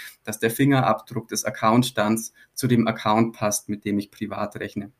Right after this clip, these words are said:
Und das ist bei Zcash und bei unserem System absolut vergleichbar. Das heißt also, wir können davon ausgehen, dass wenn da noch ein paar Jahre ins Land ziehen, dass wir dann auch auf dem durchschnittlichen Smartphone eine Rechenzeit für die Beweiserstellung bekommen, die absolut nutzerfreundlich ist.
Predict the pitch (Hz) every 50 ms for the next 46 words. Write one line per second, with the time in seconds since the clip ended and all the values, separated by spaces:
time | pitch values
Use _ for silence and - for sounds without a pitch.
0 | _ - 110 107 - 110 127 120 113 - - 110 107 - - 127 131 - 131 113
1 | - - 107 101 - 107 - 104 113 113 113 104 104 101 104 - - - 113 -
2 | - 90 - - - 107 107 104 - - 101 - 104 92 87 113 - - - 104
3 | 95 - _ _ - - - - - - _ - - - 101 101 - - 107 104
4 | 101 107 - - 113 110 110 107 104 - 113 104 - 104 107 110 - - 117 110
5 | 107 107 101 104 - - - 101 101 101 101 101 101 117 - - - - - -
6 | - - 117 113 - 107 104 104 110 107 110 110 117 - - 110 110 - 104 101
7 | 107 110 - - - 107 104 104 104 104 - - 110 107 101 95 - 107 104 -
8 | - 98 - - _ _ _ - - - - _ - 113 120 123 135 131 127 131
9 | - 127 117 123 110 - - 113 113 - 110 95 95 110 110 - - - 110 110
10 | 110 107 - 107 107 104 104 104 107 - 113 110 - 104 101 104 104 - - 107
11 | 107 107 101 98 101 101 - 107 107 - - 107 101 101 101 104 107 110 - 107
12 | 101 101 98 101 104 107 104 104 - - - 104 98 101 - - 104 101 - -
13 | 110 - - 95 95 98 - 101 101 - - - - - _